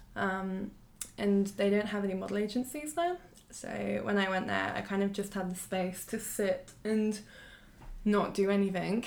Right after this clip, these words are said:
<laughs> Um, and it really, really freed me. And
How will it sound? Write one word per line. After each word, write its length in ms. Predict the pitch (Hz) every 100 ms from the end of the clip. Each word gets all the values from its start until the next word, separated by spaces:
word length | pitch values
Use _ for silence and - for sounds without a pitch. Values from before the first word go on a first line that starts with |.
| -
<laughs> 140 | 240
Um, 560 | 240 226 220 214 202 202 -
and 400 | 196 196 190 - - - - -
it 220 | - 208 185 185
really, 400 | 208 208 202 190
really 320 | 190 185 185
freed 420 | 185 196 196 196
me. 340 | 202 - 185 -
And 340 | 196 196 196